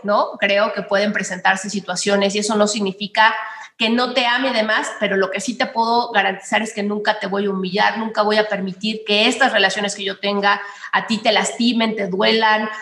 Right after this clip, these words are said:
o haya un conflicto de por medio y hay una regla establecida", pues yo creo que es un, es una, es un acuerdo, un pacto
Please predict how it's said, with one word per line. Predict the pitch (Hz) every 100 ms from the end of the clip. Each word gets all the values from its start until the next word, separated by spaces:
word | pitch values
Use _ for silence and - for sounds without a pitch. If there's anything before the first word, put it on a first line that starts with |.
| - -
o | 202
haya | 220 240 233
un | 240
conflicto | 233 233 220 226 - 226
de | 208
por | 208 185
medio | 196 196 190 190
y | 196 226
hay | 226
una | 254 240
regla | 214 214 214
establecida", | 247 - 180 185 233 220 320
pues | 202 185
yo | 196
creo | 202
que | 202 196
es | 196 190
un, | 220 220 214
es | 208 220
una, | 208 190 -
es | 202 220
un | 214
acuerdo, | 196 175 175 220 214
un | 208 214 214
pacto | 220 214 - 247